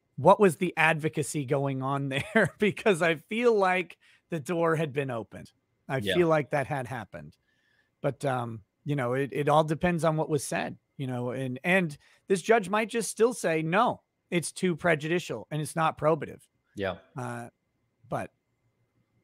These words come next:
Speaker 1: but they'll have to look for it on Amber's testimony, on her cross exam. If she says anything in regards to her stances on domestic violence or her,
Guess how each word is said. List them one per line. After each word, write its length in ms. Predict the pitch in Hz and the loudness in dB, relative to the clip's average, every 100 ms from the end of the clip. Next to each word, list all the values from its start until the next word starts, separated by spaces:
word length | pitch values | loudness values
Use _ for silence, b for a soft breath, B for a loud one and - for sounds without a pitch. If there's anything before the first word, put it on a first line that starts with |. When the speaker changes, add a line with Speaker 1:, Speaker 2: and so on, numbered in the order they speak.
| - | -6
Speaker 1:
but 220 | 156 156 | -2 4
they'll 140 | 202 | 6
have 180 | 202 214 | 8 6
to 80 | 202 | 2
look 200 | 190 190 | 2 0
for 180 | 196 190 | 2 2
it 60 | |
on 120 | 170 | 2
Amber's 320 | 165 170 165 - | 0 0 -2 0
testimony, 600 | 165 147 156 151 151 143 | -2 -2 -4 -4 -2 -4
on 120 | 135 | -6
her 140 | 156 | -6
cross 320 | - 143 143 | -4 -4 -4
exam. 380 | 151 127 143 139 - B B B | -8 -8 -8 -10 -12 B B B
If 100 | 170 | -6
she 140 | 220 | -4
says 240 | 208 185 123 | -2 -2 -2
anything 440 | 175 185 170 143 131 | -2 0 0 -2 -6
in 120 | 135 | -6
regards 480 | 127 131 131 131 - | -6 -4 -4 -4 -8
to 220 | 147 135 | -6 -4
her 200 | 135 123 | -4 -6
stances 540 | - 143 135 147 147 | -8 -6 -6 -4 -6
on 140 | 139 135 | -6 -6
domestic 400 | 131 139 - 123 | -6 -6 -8 -8
violence 580 | 127 135 139 135 127 139 | -6 -4 -4 -6 -8 -8
or 80 | |
her, 300 | 123 135 120 | -4 -4 -6